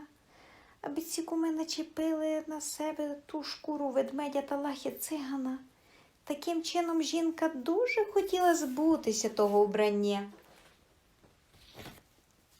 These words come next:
щоб її чоловік не йшов маланкувати та й не соромив себе по селі.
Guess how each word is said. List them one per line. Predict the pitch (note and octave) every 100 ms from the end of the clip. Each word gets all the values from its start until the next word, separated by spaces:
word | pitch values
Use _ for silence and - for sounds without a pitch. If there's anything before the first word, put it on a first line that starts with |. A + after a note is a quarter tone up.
| - - _
щоб | - - C#4
її | C4+ C#4+ C#4+
чоловік | - C#4+ C#4 C4+ D#4 G#4 G#4+ - - _ _ -
не | F#4+
йшов | F4 - G3+
маланкувати | F3 F#3 F#3 F3 G3 F#3+ F#3 F3+ - F#3 F3+ _ _
та | F4
й | E4
не | D#4
соромив | D4 - D4+ C4 F3+ F3+
себе | F3 - F3+ F3+
по | F3+
селі. | F3 - F#3 F#3 F#3